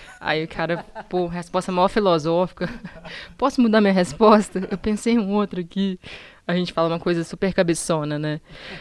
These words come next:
É, meninos, assim, sem, es-, a gente,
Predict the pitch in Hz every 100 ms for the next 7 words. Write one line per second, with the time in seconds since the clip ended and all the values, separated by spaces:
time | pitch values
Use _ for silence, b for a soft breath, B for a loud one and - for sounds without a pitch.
0 | B - 170 175 170 165 165 _ _ _
1 | _ - 202 233 254 220 190 175 208 -
2 | 247 214 180 165 170 - 202 233 - 202
3 | - _ _ - 208 220 269